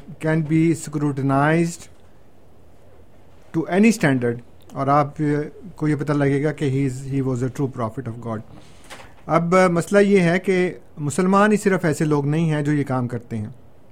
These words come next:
دنیا بھر میں، آ، جو اپیرنٹلی ایک، آ، امن والا مذہب مانا جاتا ہے، وہ بدھسٹ ہیں۔ اب بدھسٹ کیا کر رہے ہیں، آپ کو پتہ ہے۔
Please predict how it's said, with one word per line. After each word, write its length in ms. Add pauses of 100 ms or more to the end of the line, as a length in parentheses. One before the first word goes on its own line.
(960)
دنیا 420
بھر 220
میں، 280 (460)
آ، 80
جو 520
اپیرنٹلی 680
ایک، 400
آ، 40 (1120)
امن 240
والا 220
مذہب 240
مانا 260
جاتا 340
ہے، 100
وہ 180 (180)
بدھسٹ 480
ہیں۔ 140 (920)
اب 80
بدھسٹ 380
کیا 200
کر 180
رہے 140
ہیں، 180
آپ 220
کو 80
پتہ 220
ہے۔ 160